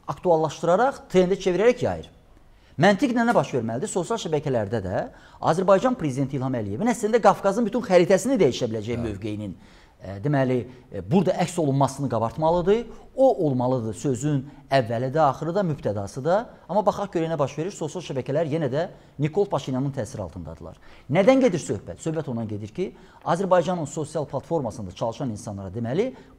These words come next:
Speaker 1: Paşinyanın mövqeyi daha yaxındır. Niyə daha yaxındır? Ona görə ki, daxilən onlar məğlubiyyət ölkəsinin vətəndaşları olaraq qalıblar. Bax, ona görə deyirəm ki, qələbə ölkəsinin mövqeyi dəyişilməlidir. Qələbə ölkəsinin vətəndaşının mövqeyi dəyişilməlidir.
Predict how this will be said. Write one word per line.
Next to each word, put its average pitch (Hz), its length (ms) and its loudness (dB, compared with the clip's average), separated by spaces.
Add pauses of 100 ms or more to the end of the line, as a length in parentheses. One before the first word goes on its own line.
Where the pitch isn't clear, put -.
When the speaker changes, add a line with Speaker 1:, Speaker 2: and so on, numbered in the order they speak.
Speaker 1:
Paşinyanın 202 440 2
mövqeyi 190 300 0
daha 170 160 4
yaxındır. 92 440 -6 (100)
Niyə 247 240 6
daha 240 180 6
yaxındır? 226 480 2 (280)
Ona 247 140 4
görə 240 180 0
ki, 220 140 0
daxilən 233 540 8 (320)
onlar 190 540 4 (220)
məğlubiyyət 214 840 6
ölkəsinin 202 680 2
vətəndaşları 180 600 0
olaraq 165 320 0
qalıblar. 120 420 -2 (220)
Bax, 190 180 2
ona 214 220 4
görə 127 200 0
deyirəm 107 360 -4
ki, 92 160 -12 (280)
qələbə 156 360 4
ölkəsinin 123 480 -6
mövqeyi 113 320 -6
dəyişilməlidir. 87 680 -10 (220)
Qələbə 120 320 -2
ölkəsinin 113 320 -8
vətəndaşının 101 540 -10
mövqeyi 110 260 -10
dəyişilməlidir. 113 720 -8